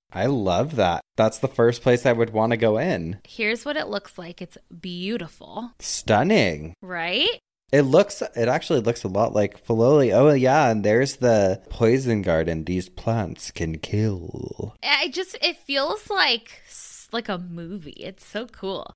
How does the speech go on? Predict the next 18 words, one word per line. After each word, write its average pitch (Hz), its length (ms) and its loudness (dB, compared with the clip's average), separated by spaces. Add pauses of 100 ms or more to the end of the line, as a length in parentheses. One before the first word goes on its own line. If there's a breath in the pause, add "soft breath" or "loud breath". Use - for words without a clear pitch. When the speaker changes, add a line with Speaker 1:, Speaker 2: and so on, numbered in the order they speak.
(120)
Speaker 1:
Like 131 280 2
Goosebumps-ish. 107 1120 2
Speaker 2:
Yeah, 262 680 0
exactly. 214 960 -6
So 269 500 0 (180)
apparently 330 560 -6
you 285 240 -6
are 254 120 -4
not 202 380 0
allowed 190 600 -2 (340)
inside 214 600 -4
of 202 180 -10
the 202 80 -10
poison 190 460 -8
garden 185 540 -8
unless 196 680 -6
you 330 140 -4
are 339 120 -2